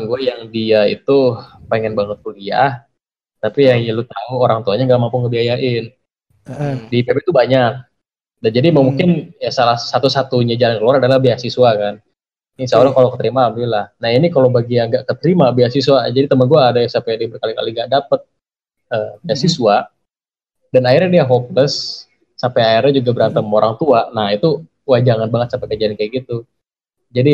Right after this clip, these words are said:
Speaker 1: itu udah
Speaker 2: Iya.
Speaker 1: jelas itu jalan ninja lu itu berarti ya mending lu jangan paksain kuliah.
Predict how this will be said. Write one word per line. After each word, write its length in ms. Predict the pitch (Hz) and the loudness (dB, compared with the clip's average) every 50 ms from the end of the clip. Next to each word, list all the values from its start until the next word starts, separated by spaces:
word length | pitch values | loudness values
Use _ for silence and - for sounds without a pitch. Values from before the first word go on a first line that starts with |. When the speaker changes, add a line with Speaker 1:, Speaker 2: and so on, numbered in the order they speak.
| 139 | 4
Speaker 1:
itu 100 | 143 165 | 4 4
udah 200 | 160 147 131 127 123 | 2 4 4 4 4
Speaker 2:
Iya. 40 | 120 | 2
Speaker 1:
jelas 220 | 123 135 143 147 - | 0 -2 -2 -2 -6
itu 200 | 139 - - 147 151 147 - - - - - - - | -12 -6 -4 -4 -4 -4 -6 -10 -16 -20 -20 -16 -12
jalan 640 | 151 135 135 135 127 127 127 123 123 123 127 127 127 | -6 0 2 4 4 6 4 4 4 2 0 -2 0
ninja 400 | 127 135 135 135 131 139 135 127 | 0 0 2 2 2 2 4 4
lu 160 | 127 127 131 | 4 2 2
itu 320 | 123 123 113 107 - - 160 | 0 -2 -6 -6 -4 -2 -2
berarti 400 | 143 131 - - - 170 151 127 | 0 0 -2 -2 -2 0 2 2
ya 80 | 117 | 2
mending 240 | 107 104 104 117 123 | 0 -6 -8 -6 -2
lu 80 | 175 180 | -2 0
jangan 240 | 143 123 110 - 110 | 0 0 -2 -4 -8
paksain 380 | _ - - - 107 104 104 - | _ -16 -14 -10 -10 -10 -8 -6
kuliah. 400 | 135 143 151 160 160 139 117 | -6 -4 -4 -2 -2 -2 -2